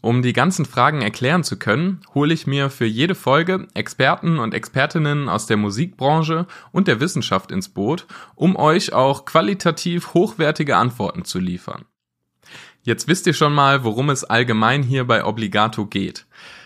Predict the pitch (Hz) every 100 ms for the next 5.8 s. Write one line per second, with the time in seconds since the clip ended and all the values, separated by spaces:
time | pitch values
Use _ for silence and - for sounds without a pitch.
0 | _ - 98 120 185 - 104 - - 101
1 | 101 92 90 98 - 143 185 - 110 120
2 | 127 123 123 113 110 107 135 175 - 131
3 | 123 123 120 - - 104 - 151 170 160
4 | 135 131 120 113 110 127 - 95 82 -
5 | 90 90 80 82 82 58 - _